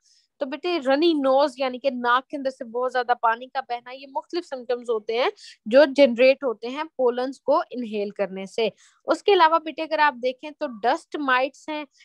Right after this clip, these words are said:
डस्ट माइट्स क्या होते हैं बेटे? ये बिल्कुल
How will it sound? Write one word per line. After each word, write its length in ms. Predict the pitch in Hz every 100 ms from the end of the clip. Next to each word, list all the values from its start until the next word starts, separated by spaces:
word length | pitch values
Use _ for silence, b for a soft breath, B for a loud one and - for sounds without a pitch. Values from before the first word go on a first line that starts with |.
| b
डस्ट 360 | 214 277 339 -
माइट्स 300 | 294 269 294
क्या 140 | -
होते 140 | 285 294
हैं 80 | 285
बेटे? 200 | 277 330
ये 140 | 330
बिल्कुल 640 | 240 269 339 349 - 403